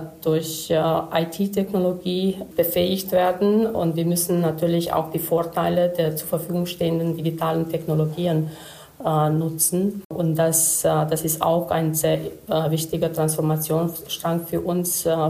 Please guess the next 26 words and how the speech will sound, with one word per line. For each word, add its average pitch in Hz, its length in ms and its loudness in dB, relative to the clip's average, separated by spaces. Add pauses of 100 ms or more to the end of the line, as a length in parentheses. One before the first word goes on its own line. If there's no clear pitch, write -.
(120)
für 151 80 -8
die 151 280 -2
dann 151 360 0
auch, 151 460 -2
äh, 156 260 0 (200)
die 143 420 0 (120)
Meilensteine 160 840 2 (100)
definiert 156 540 0
sind. 160 340 0 (160)
Sie - 200 -8
kennen 156 340 2
S 170 200 2
vier 156 180 0
hana, 156 540 2 (340)
äh, 160 160 -2 (120)
kommt. 208 460 0 (240)
Die 156 80 0
Digitalisierung 156 1200 0 (100)
der 143 300 0 (100)
Prozesse 156 500 0
end-to-end, 156 1080 -2
äh, 151 240 2
muss 151 400 0
dann 156 180 0
auch, 143 440 0
äh, 151 420 -4